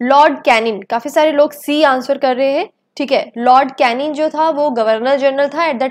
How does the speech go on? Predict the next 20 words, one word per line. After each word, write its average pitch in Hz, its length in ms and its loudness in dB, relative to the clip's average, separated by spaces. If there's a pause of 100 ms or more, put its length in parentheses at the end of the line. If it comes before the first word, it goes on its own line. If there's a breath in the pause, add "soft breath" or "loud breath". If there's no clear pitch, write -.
time 233 240 0
of 302 120 -2
सिपॉय 254 500 0 (180)
mutiny, 233 500 -4 (380 soft breath)
जो 262 160 0
हुई 277 140 -2
थी 302 140 -2
एटीन 269 560 -4 (320)
फिफ्टी 269 440 -8
सेवन 214 500 -2
में, - 120 -16 (1800)
राइट। 269 360 0 (1500 loud breath)
इसके 262 220 -2
अलावा 302 220 6
बाकियों 254 400 0
का 285 100 0
भी 285 100 0
आप 277 220 0
कर 262 140 2
लीजिए, 277 320 -4